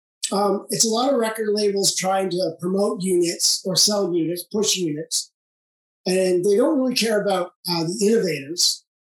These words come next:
and the people who change the face of music. They're just like, "Hey, they're popular." Like, okay,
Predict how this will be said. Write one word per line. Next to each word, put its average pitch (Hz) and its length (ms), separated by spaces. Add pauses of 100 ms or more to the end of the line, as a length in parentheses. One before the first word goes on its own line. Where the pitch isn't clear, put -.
(100)
and 165 200
the 160 80
people 202 320
who 175 140
change 196 480
the 175 200
face 226 260
of 151 140
music. 135 320 (720)
They're 208 220
just 240 260
like, 214 420 (280)
"Hey, 254 240
they're 240 180
popular." 262 840 (460)
Like, 233 260
okay, 208 400